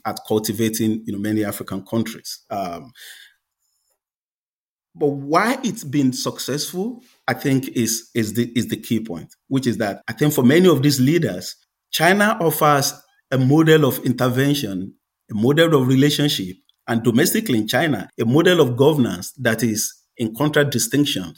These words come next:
with the model that the West represents. So here is a way to think about it. John says, you know, "Give me fifty bucks." I say, "Oh, you can have fifty bucks. You can pay me back at this, you know, very interesting low rate, you know, over the next, you know,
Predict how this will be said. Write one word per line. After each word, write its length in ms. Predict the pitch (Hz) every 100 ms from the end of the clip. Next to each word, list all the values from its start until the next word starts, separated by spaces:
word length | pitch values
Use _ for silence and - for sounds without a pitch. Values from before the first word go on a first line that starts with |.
| _
with 240 | 113 107 113
the 80 |
model 500 | 107 123 143 107 87 -
that 160 | 101
the 100 | 92
West 320 | 98 110 110 98
represents. 640 | 92 - 87 80 - - _
So 140 | - 123
here 160 | 156
is 80 | 196
a 80 | 165
way 100 | 160
to 140 | 156
think 240 | 131 156 156
about 320 | 92 92 -
it. 120 | - - _ _ _ 135
John 240 | 147 190
says, 640 | 196 175 160 147 - - -
you 120 | 120
know, 260 | 110 - - _ - 143
"Give 160 | 165
me 80 | 160
fifty 320 | 143 135 -
bucks." 520 | 107 76 - - - _ _ _ _ -
I 100 | 110
say, 460 | 123 117 120 113 - _ _ _ _ -
"Oh, 300 | 233 - - - _ _ -
you 100 | 107
can 160 | 104
have 120 | 107 107
fifty 280 | 165 151
bucks. 380 | 147 - - - - -
You 100 | 113
can 260 | - 98
pay 180 | - 160
me 140 | 175 165
back 320 | 147 143 -
at 180 | 120 120
this, 260 | 127 123
you 80 | 120
know, 140 | 107 107 _ -
very 260 | 117 127
interesting 500 | 120 - 120 123 117
low 140 | 120 120
rate, 380 | 117 113 92
you 60 | 107
know, 60 | 110
over 140 | 110
the 80 | 101
next, 320 | 104 104 -
you 80 |
know, 80 | 98